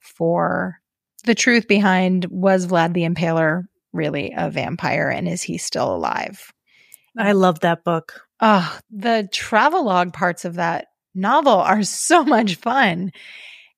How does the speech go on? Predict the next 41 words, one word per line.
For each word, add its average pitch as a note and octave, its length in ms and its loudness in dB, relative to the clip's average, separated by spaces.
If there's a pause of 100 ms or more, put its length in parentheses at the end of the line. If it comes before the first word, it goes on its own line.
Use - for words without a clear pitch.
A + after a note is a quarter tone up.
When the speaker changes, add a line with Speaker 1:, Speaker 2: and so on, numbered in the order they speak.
(160)
Speaker 1:
And F#3+ 600 0 (560)
the F#3+ 220 -2
love F#3 480 2
of E3 240 -6
books - 540 -2
and F3 200 -6
libraries E3 840 0
and F#3 120 -4
the E3+ 60 -6
respect G#3+ 500 -4
for F#3 200 -4
librarians, F3 1040 0
like, F3 220 -8
the F#3+ 160 -4
librarians G#3+ 640 0
are E3+ 60 -2
the F3+ 100 -4
hero B3+ 580 0
of F#3 80 0
that F3 240 -2
story A3+ 400 0
because F3 300 -4
they're F#3 120 -4
deciphering F#3 640 -2
all F3+ 220 0
of E3+ 80 -6
these E3+ 220 -8
clues D4 420 -2
that F3+ 140 -2
are F#3 60 0
buried A3 440 0
in F#3 180 0
diaries. G3 720 2
I A#2+ 60 -6
mean, F#3+ 300 -4
what G#4 220 2
more C#4 240 2
could A3+ 140 -2
you F#3+ 80 2
ask - 320 -2
for? - 340 -6